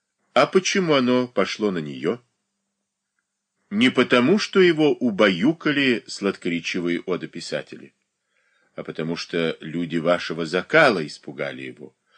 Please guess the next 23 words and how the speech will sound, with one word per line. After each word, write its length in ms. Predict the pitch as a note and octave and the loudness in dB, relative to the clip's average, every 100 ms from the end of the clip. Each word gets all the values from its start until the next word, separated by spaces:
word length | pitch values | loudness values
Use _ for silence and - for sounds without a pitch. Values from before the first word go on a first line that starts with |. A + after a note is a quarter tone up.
| _ _ F#2+ | _ _ -2
указав 520 | G2+ A2 A2+ A#2+ - | 2 4 6 4 4
ему 260 | A2 G2+ | -2 -2
вдруг 320 | F2+ F#2+ G#2 G2 | -2 -4 -2 -2
на 100 | F#2 | 0
тот 200 | A2 - | 0 -2
скачок, 680 | - C3 - F#3 G#2 - _ _ _ _ _ | -4 -4 2 4 4 -2 _ _ _ _ _
который 360 | - E2+ G#2 F#2 | -8 -4 0 0
ещё 240 | F2+ - | 0 0
должно 480 | F#2 A#2 A2 D3+ D#3+ | 4 4 4 4 4
сделать 480 | A2+ E2+ A#2 F#2+ D#2+ | 2 2 4 4 0
для 160 | D#2 F#2 | -2 -4
своего 680 | - F2+ F2 D#2+ F2 D#2 - _ | -2 0 0 0 -2 -2 -6 _
благополучия. 840 | F2+ F#2 E2 - D2+ C#2 - - - _ _ _ _ _ _ _ _ _ _ _ _ _ _ _ _ _ _ _ _ _ _ _ | -6 -4 -4 -4 -4 -6 -12 -14 -18 _ _ _ _ _ _ _ _ _ _ _ _ _ _ _ _ _ _ _ _ _ _ _
Вы 320 | - C3+ A#3+ - | 0 4 4 2
показываете 1000 | A#2+ A2+ A2 G2+ B2+ F#3 F#3 G3 G3 - - | 0 4 2 2 2 2 0 0 0 -2 0
крайние 560 | B3+ G3+ B2 D#2+ C#2+ | 4 4 4 0 -8
цели, 580 | - - D2+ B1 A#1+ _ _ _ _ _ | -10 -6 -6 -8 -16 _ _ _ _ _
и 100 | - | -6
общество 580 | E2 D#2+ A2+ - D3 D#3 | -6 -4 -8 -8 -6 -6
пугается 640 | - D#3+ G3 A#3+ A3+ - F3 | -4 0 2 4 0 -4 -6
трудностей 720 | - D3+ D#2 C#2+ - - E2 | -2 -2 -2 -10 -16 -10 -6
и 40 | |
невзгод 680 | F2+ G#2 F2 F2 F#2 - | -2 -4 -4 -2 -2 -2